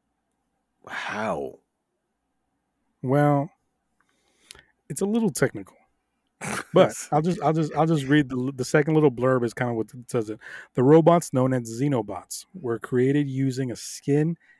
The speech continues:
Speaker 2: and heart stem cell of African claw frogs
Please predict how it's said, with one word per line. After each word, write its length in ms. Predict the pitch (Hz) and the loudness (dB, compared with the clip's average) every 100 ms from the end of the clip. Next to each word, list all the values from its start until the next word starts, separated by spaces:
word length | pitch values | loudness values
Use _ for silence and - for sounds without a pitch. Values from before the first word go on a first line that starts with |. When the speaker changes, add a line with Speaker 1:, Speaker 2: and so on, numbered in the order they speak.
| _ | _
Speaker 2:
and 120 | 123 | -10
heart 400 | 113 - 131 113 | -6 -2 -2 -2
stem 360 | - - 127 123 | -12 -6 -6 -4
cell 380 | - 110 95 92 _ _ _ _ _ _ | -8 -12 -14 -18 _ _ _ _ _ _
of 180 | - 110 - | -8 -8 -4
African 520 | 135 - - 151 143 - | -6 -6 -4 -4 -4 -8
claw 300 | - 131 123 | -4 0 0
frogs 600 | 123 - 101 92 95 - | 0 -6 -10 -10 -16 -20